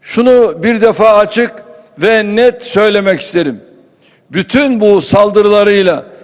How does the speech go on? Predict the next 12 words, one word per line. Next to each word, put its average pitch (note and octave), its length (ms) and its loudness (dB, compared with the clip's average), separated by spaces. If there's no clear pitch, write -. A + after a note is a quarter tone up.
Netanyahu A3+ 760 2
hükümeti G#3 920 -2
bölgesel G#3+ 840 -2
barışın G#3 500 0
önündeki G#3 880 -2
en C4 260 0
büyük G#3+ 340 -2
engel G#3+ 420 0
olduğunu G#3+ 840 0
bir B3 280 0
kez G#3 320 0
daha G#3+ 540 2